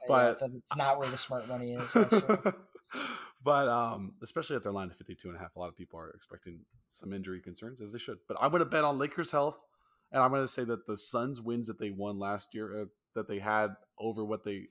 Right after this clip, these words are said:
Speaker 1: were expected, are gonna get scaled back a little bit because the Lakers are gonna take some of that. The Warriors are gonna take some of that. But then the Clippers are gonna fall off a little bit, too. So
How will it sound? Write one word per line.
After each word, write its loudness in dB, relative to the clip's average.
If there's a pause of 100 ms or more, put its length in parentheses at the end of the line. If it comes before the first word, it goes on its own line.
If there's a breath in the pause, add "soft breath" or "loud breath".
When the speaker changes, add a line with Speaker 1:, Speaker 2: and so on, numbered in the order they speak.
Speaker 1:
were -10
expected, -8 (380 loud breath)
are -2
gonna -4
get -4
scaled -2
back 0
a -10
little -4
bit -6
because -12
the -10
Lakers -8
are -8
gonna -6
take -10
some -8
of 2
that. -8
The -2
Warriors 0
are -2
gonna 0
take -6
some -4
of -2
that. 4 (580)
But -2
then -4
the -2
Clippers -4
are -6
gonna 0
fall 2
off 2
a -6
little -6
bit, -8
too. -4
So -2